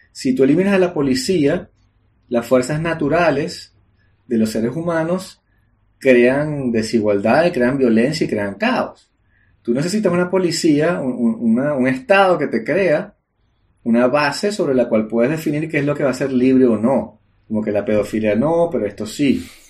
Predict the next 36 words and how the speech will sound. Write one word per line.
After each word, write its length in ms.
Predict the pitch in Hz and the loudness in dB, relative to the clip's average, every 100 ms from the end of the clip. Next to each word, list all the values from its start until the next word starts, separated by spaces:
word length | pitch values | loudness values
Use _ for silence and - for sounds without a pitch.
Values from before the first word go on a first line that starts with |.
| _ _ _ _ _ _ | _ _ _ _ _ _
Este, 560 | 110 107 - 107 104 120 | -6 -6 -2 0 0 -2
entonces, 300 | 110 117 156 | -2 -4 -4
si, 120 | 170 | -4
si 280 | - 139 127 | -4 0 2
lo 80 | 123 | 2
que 80 | |
hicieron 240 | 120 127 170 | 2 0 0
en, 120 | 160 | -2
en 160 | 127 117 | -2 -2
Chas 320 | 127 120 - | 0 -2 -2
Chop 340 | 190 131 - - _ _ _ | 0 0 -4 -20 _ _ _
fue 160 | 117 | 2
eliminar 720 | 123 151 143 139 180 147 90 - _ _ _ - | 4 4 0 0 0 -2 -6 -16 _ _ _ -6
a 80 | |
la 160 | 107 107 | -2 0
policía, 640 | 120 131 151 - 180 185 - | 0 0 -2 0 4 4 2
es 100 | 131 | -4
imposible. 1040 | 147 156 139 - 147 226 233 147 135 143 _ _ _ | -6 -4 -8 -6 0 2 4 4 0 -2 _ _ _
O 100 | - | -4
sea, 140 | 131 131 | -2 2
ellos 220 | 127 143 | 2 2
creen, 400 | - 185 226 131 | 0 2 2 2
y 80 | 120 | 2
me 120 | 117 | 2
encantaría 420 | 113 113 110 110 120 | 2 0 0 0 0
esa 100 | 175 | -2
utopía 420 | 170 165 165 185 | -2 -2 0 0
que, 120 | 175 | -2
que 100 | 147 | -4
se 100 | 123 | -4
vea 140 | 113 | -4
realizada, 480 | 156 147 117 170 151 | -2 -2 -4 -2 0
de 100 | 113 | 0
que 80 | 110 | 0
la 100 | 107 | 0
gente 520 | 107 107 135 139 131 | 2 2 2 0 -4